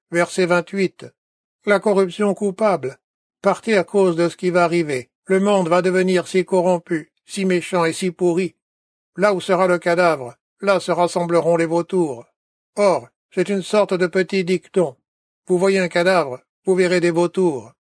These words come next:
En Israël et en Palestine, il y a des vautours. Ils sont indigènes dans la région. Le mot grec est aetos. Il veut dire vautour. Parfois on les appelle des aigles,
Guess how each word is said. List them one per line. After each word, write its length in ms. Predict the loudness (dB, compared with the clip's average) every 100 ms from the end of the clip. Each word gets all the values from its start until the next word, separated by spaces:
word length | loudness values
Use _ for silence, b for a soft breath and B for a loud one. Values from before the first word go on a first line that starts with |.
| _ _ -8
En 180 | -4 -2
Israël 520 | 0 2 2 2 0
et 60 | -2
en 120 | -2
Palestine, 680 | -2 -2 -4 -6 -6 -6 -10 _ _
il 160 | -4 0
y 80 | 0
a 80 |
des 80 | 2
vautours. 600 | 2 0 -2 -4 -4 -6 -16 _ _ _ _
Ils 180 | -2 -2
sont 180 | 0 0
indigènes 540 | 2 0 0 0 0
dans 100 | -2
la 120 | -2
région. 380 | 0 -2 -2 -6 -8 _ _ _
Le 120 | 0
mot 140 | 2 2
grec 380 | 2 0 0
est 280 | -2 -2 -4 _ -2
aetos. 680 | 0 0 0 0 0 -8 -16 _ _ _ _
Il 120 | -4 0
veut 100 | 0
dire 180 | 0
vautour. 600 | 2 0 0 -2 -4 -4 -14 _ _ _ _ _
Parfois 360 | -2 -2 0 0
on 80 | 2
les 160 | 2
appelle 340 | 0 2 0 0
des 300 | -2 0 0
aigles, 340 | 0 -2 -12